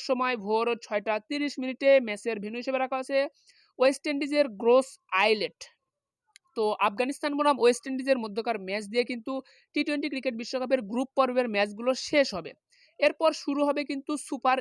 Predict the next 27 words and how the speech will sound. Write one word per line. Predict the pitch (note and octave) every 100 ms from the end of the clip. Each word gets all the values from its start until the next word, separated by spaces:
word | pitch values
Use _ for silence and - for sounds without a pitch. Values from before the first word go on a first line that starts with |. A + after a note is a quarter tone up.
| -
এইটের | A#3+ C4+ C4+ G#3+
খেলা। | - E3 B2+ _ _ _
সুপার | - C#4+ D#4 D#4
এইটের | C4 C4+ D4
ম্যাচগুলো | A#3 A#3 A#3+ A#3+ C#4+
শুরু | D4 C#4+ C4
হবে, | G3+ C#4+ - _ _ A3
আহ, | G3+ A#3+
উনিশ | C4+ D#4 E4+ - G#3
জুন | F#3 C4 C#4+
থেকে | - C#4 D4
পঁচিশ | - D4+ D#4 D#4 A#3 G3+
জুন | C4
পর্যন্ত | C4 C#4+ C#4+ C#4+
সর্বমোট | - A#3 A#3 C4 A#3+
বারোটি | F#3+ A3 B3 C#4
ম্যাচ | A#3+ A3+
অনুষ্ঠিত | A3+ A3+ A#3 A#3+
হবে | A#3+
সুপার | - A#3+ G#3+
এইটে। | G3+ G3+ C4+ - _ -
এরপর | B3 -
সেমিফাইনাল | - C#4+ C4+ C#4 C#4+ D4+
ম্যাচ | C#4 C4 C4
অনুষ্ঠিত | A#3+ A#3 C4 C4+
হবে | C4+
সাতাশ | C4+ A#3 A3+ B3+